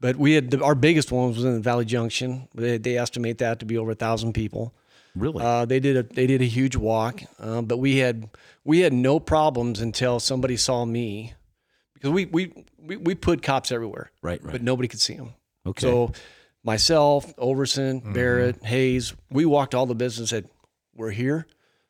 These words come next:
Speaker 1: we got it. If something goes south, we'll take care of it."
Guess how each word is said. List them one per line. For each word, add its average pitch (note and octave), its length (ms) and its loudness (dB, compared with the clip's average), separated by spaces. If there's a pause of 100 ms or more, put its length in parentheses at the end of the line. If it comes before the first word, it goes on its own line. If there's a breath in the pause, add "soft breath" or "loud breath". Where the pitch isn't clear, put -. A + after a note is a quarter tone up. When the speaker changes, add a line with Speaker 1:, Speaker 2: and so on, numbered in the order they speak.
(140)
Speaker 1:
we G2 120 -12
got B2 300 -2
it. C#3+ 180 -4
If - 80 -10
something A#2+ 320 -4
goes A#2 320 -2
south, C#3 500 -2 (400)
we'll G2 140 -10
take A#2+ 180 -6
care C3+ 200 0
of G#2 100 -4
it." - 100 -14